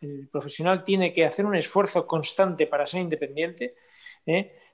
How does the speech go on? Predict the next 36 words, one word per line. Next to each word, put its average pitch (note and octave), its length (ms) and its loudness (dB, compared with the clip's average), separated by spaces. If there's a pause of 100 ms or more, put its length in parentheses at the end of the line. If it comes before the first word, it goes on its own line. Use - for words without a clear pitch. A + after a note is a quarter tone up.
(160)
Tiene G3 300 4
que E3 100 4
ser E3+ 300 0
creíble. F#3+ 760 2 (260)
Yo D#3+ 120 -2
creo E3 200 4
que F3 100 -2
eso F3+ 140 0
es D#3+ 80 2
lo E3 160 4
que E3 100 2
nos D#3 160 0
diferencia E3 640 0
de D3+ 140 0
la, D3+ 300 0
de D3+ 160 2
todo F3 240 2
el F3 100 0
barullo E3+ 420 2
de D#3 60 4
las D3 140 2
redes F3 200 0
sociales, F3+ 540 0
de D#3+ 100 -2
las D3+ 200 -2
fake G3+ 400 0
y D#3+ 80 -6
todo F3+ 220 0
esto, G3+ 340 -6 (220)
es F3+ 240 -4
la D#3 200 0
credibilidad. F3 680 2
Tenemos F#3+ 380 0
que D#3+ 80 -6
ser D3+ 200 -4
creíbles, E3+ 520 -4